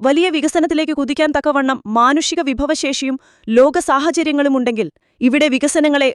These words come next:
ഒരു ശക്തിക്കും അധികനാൾ തടഞ്ഞുവെക്കാൻ കഴിയില്ല. അനിവാര്യമായ വികസനം ഏതു പ്രതിബന്ധങ്ങളെയും തകർത്ത് ഇവിടെ വരിക തന്നെ ചെയ്യും. മുഖ്യമന്ത്രിയുടെ വാക്കുകൾ കടമെടുത്താൽ ഇങ്ങനെ പറയാം, "കേരയിൽ വരും കേട്ടോ, അതിലാർക്കും സംശയമൊന്നും വേണ്ട."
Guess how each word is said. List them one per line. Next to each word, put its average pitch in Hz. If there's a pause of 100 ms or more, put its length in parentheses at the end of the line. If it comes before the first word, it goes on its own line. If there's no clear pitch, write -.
ഒരു 320
ശക്തിക്കും 311
അധികനാൾ 262
തടഞ്ഞുവെക്കാൻ 254
കഴിയില്ല. 233 (360)
അനിവാര്യമായ 320
വികസനം 269
ഏതു 269
പ്രതിബന്ധങ്ങളെയും 277
തകർത്ത് 247
ഇവിടെ 254
വരിക 269
തന്നെ 285
ചെയ്യും. 170 (300)
മുഖ്യമന്ത്രിയുടെ 269
വാക്കുകൾ 277
കടമെടുത്താൽ 254 (200)
ഇങ്ങനെ 311
പറയാം, 196 (600)
"കേരയിൽ 320
വരും 269
കേട്ടോ, 185 (400)
അതിലാർക്കും 269
സംശയമൊന്നും 285
വേണ്ട." 196